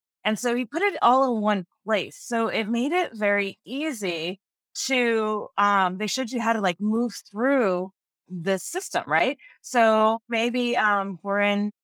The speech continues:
a section and we're looking at, you know, your heart, and then it connects to, um, something related to your heart chakra.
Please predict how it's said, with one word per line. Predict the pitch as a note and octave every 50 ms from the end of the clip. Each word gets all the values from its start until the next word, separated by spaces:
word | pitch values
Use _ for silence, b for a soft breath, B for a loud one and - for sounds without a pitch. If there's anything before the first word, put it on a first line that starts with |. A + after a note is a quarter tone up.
| _ _
a | F#3+ G3+
section | - - A3+ G#3+ - - - A#3 G#3+ G#3 G3
and | F#3+ F#3+ F#3+
we're | F#3 F#3+ F#3+
looking | G3 G3+ - A3+ G#3 G3+ -
at, | - F#3+ F#3 F#3 F3+ F#3 - _ _ _ _ _ _ -
you | G3+ G3+
know, | F#3+ F#3 F3+ F#3 F#3 F3+
your | F#3 F#3 F#3+ F3+ F3+
heart, | F3 - - G#3 G#3+ G#3 F#3 E3+ - - -
and | - F#3+ F#3+ F#3+
then | F#3+ F#3+ G3
it | F#3+ -
connects | - G3+ G3+ F#3+ F#3 - - - - -
to, | G3+ G3 F#3 F#3 F#3 F#3 F3+ F3 -
um, | F3+ F#3+ F3+ F3+ F3 E3+ E3 D#3+ E3 E3 - _ _ _ _ _
something | - A#3 A3+ G#3 G#3+ G#3+ G3+ G3+ F#3+
related | F#3 F#3+ F#3 F#3 F#3 F#3 F#3
to | - - G3+ G3
your | F#3 F#3 F3+
heart | F3+ E3 F3 F3 E3
chakra. | - - - - C4 C#4 D4+ C#4+ _ - E3 - - -